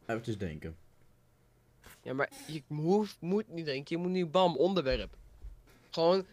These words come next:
Speaker 2: jouw breincellen, je laatste breincel die je hebt, die moeten denken,
Speaker 1: Oké,
Speaker 2: bam,
Speaker 1: oké,
Speaker 2: onderwerp.
Speaker 1: oké.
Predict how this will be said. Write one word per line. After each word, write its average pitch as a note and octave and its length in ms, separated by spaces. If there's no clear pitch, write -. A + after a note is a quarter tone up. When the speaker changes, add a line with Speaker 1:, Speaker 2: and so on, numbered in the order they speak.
Speaker 2:
jouw D3+ 240
breincellen, D3+ 760
je C3 100
laatste C#3 400
breincel C3+ 560
die A#2+ 120
je A2+ 140
hebt, A#2 200
die C3 80
moeten C3+ 200
denken, C#3 260
Speaker 1:
Oké, D3+ 180
Speaker 2:
bam, F#3 100
Speaker 1:
oké, F3+ 340
Speaker 2:
onderwerp. C#3+ 400
Speaker 1:
oké. - 60